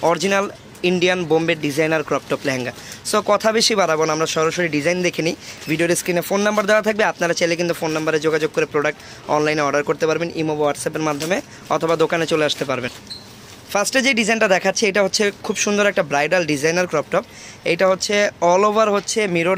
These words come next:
দিয়ে কাজ করা, আর হচ্ছে, আহ, নেটের উপরে যে কাজটা দেখতে পাচ্ছেন, এগুলো হচ্ছে সুতা, মাল্টি কালার সুতা, আর অ্যাশ কালারের উপরে প্রত্যেকটা কালারের সুতা এত ভালোভাবে আর কি মানিয়েছে, আশা করি আপনারা পরার পরে আপনাদেরকে এটা মানাবে।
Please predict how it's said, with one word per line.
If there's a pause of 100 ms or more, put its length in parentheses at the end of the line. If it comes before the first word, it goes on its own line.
দিয়ে
কাজ (100)
করা, (480)
আর
হচ্ছে,
আহ, (540)
নেটের
উপরে
যে
কাজটা
দেখতে
পাচ্ছেন,
এগুলো
হচ্ছে
সুতা, (460)
মাল্টি
কালার
সুতা, (400)
আর (100)
অ্যাশ
কালারের
উপরে
প্রত্যেকটা
কালারের
সুতা
এত (140)
ভালোভাবে (400)
আর
কি
মানিয়েছে, (140)
আশা
করি
আপনারা
পরার
পরে
আপনাদেরকে
এটা
মানাবে।